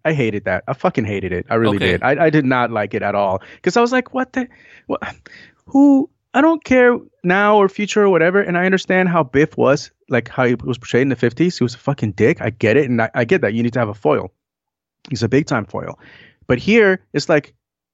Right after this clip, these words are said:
Speaker 1: you guys are just being ridiculous at this point. This is just, uh, I don't know. I was, like,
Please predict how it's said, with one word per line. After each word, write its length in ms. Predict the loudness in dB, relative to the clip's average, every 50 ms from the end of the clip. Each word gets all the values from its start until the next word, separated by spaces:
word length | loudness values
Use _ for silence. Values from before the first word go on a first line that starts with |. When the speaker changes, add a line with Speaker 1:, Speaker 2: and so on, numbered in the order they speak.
| _ _
Speaker 1:
you 140 | -8 -4 0
guys 200 | 0 0 0 0
are 60 | -2
just 240 | -2 -2 -2 -2 0
being 360 | 0 2 2 2 0 0 -2 -4
ridiculous 540 | -4 0 2 2 2 2 -2 -4 -4 -6 -8
at 80 | -8
this 140 | -6 -6 -8
point. 380 | -6 -6 -6 -6 -6 -8 -12 -16 _ _ _ -2
This 160 | 0 2 4
is 120 | 2 4 4
just, 280 | 2 2 0 -4 -10 _ _ _ _ _ _ -20 _ -20 -20 -18 -6 -2
uh, 420 | 0 2 4 4 4 2 2 -2 -8 _ _ _ _ _ _ _ _
I 100 | -4 -2
don't 100 | -2 -2
know. 60 | -2 -2
I 140 | 0 2
was, 180 | 2 2 2 2
like, 220 | 0 -2 -2 -6